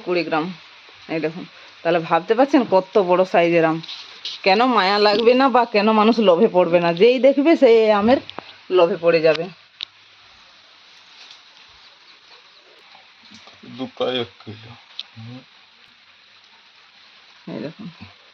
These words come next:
Speaker 2: এই দেখুন বন্ধুরা, ছোট ছোট সাইজ কিন্তু, মানে বড় সাইজ, চারটা, তিনটাতে ওজন হচ্ছে তেরোশো ছেষট্টি গ্রাম। এককটায়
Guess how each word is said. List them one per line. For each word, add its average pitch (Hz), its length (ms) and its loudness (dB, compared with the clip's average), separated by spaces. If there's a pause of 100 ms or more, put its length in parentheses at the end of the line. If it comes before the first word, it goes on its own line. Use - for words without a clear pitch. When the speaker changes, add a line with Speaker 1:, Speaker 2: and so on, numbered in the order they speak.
(3000)
Speaker 2:
এই 147 180 -4
দেখুন 175 200 -2 (120)
বন্ধুরা, 165 360 2 (680)
ছোট 139 180 -8 (140)
ছোট 170 140 -6 (140)
সাইজ 156 260 0 (120)
কিন্তু, 160 320 -10 (220)
মানে 131 160 0 (100)
বড় 143 140 4 (120)
সাইজ, 175 200 2 (520)
চারটা, 139 400 0 (160)
তিনটাতে 170 460 -2 (120)
ওজন 160 260 2
হচ্ছে 175 160 -4 (120)
তেরোশো 151 340 0 (100)
ছেষট্টি 160 540 -8
গ্রাম। 101 220 -4 (500)
এককটায় 180 520 -2